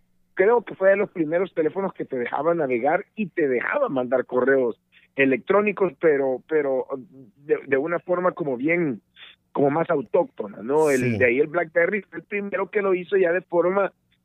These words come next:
Speaker 1: eh, masiva, eh, e inteligente, ¿no? Como, como los conocemos ahora, los teléfonos inteligentes.
Speaker 2: Sí,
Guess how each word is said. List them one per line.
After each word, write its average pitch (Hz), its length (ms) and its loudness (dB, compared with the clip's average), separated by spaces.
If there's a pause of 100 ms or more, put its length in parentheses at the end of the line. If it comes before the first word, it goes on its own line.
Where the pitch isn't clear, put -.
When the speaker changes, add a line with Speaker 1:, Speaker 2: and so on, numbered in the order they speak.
Speaker 1:
eh, 131 360 2
masiva, 185 680 -2 (160)
eh, 135 380 0
e 160 120 2
inteligente, 156 840 -2
¿no? 123 180 -10
Como, 117 340 -10
como 135 220 -4
los 135 120 0
conocemos 151 500 0
ahora, 160 260 2
los 117 160 -8
teléfonos 127 380 -6
inteligentes. 110 600 -10 (220)
Speaker 2:
Sí, 147 400 0